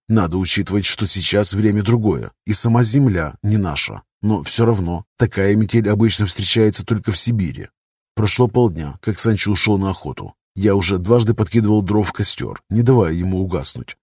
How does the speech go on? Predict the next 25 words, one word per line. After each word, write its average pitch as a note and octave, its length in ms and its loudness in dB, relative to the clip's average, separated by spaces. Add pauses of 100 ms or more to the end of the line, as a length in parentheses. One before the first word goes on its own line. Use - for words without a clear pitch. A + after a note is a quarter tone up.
(160)
Сегодня F2+ 440 0
было F#2 220 0
холоднее, G2+ 560 0 (140)
даже G2 260 0
с - 80 2
костром G2+ 460 0
чувствовалось, G2 500 -2
что - 160 -2
на G#2 80 2
улице G2+ 460 0
реальный G2+ 420 0
мороз. G2 440 -4 (200)
Хвороста G2+ 500 0
в F2 60 -4
пещеру F#2+ 500 0
дикарь G2+ 360 0
натаскал A2 420 0
достаточно, - 720 -4 (160)
можно G#2+ 240 2
не A2+ 100 4
беспокоиться A2+ 640 0
об F#2+ 120 -4
огне G2 280 -2
пару G2+ 260 -2
дней. G2 360 -4